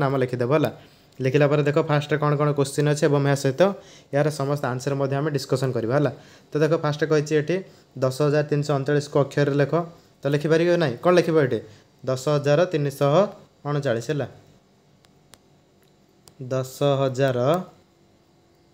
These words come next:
ହେଲା। ଟିକେ ରୁହ, ଏଠି ଜାଗା ହଉନି, ମୁଁ ଆଉ ଥରେ ପୁଣି ଲେଖୁଛି।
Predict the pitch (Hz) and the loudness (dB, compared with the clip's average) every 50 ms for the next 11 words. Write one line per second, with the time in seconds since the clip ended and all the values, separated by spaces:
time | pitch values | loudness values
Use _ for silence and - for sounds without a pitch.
0 | _ _ _ _ _ _ _ _ _ _ _ _ _ _ _ _ _ _ _ - | _ _ _ _ _ _ _ _ _ _ _ _ _ _ _ _ _ _ _ -8
1 | - 147 147 135 120 - - _ _ _ _ - 135 127 139 135 135 127 135 123 | -6 -4 -4 -4 -6 -10 -18 _ _ _ _ -14 -8 -4 -2 0 0 0 0 2
2 | 123 113 110 120 135 135 139 139 139 135 127 127 - 123 - - 123 123 123 117 | 0 0 0 0 -2 -2 -2 -2 -4 -4 -4 -4 -6 -10 -6 -6 -6 -4 -4 -6
3 | 117 - - 107 - 147 | -6 -8 -10 -4 -4 -4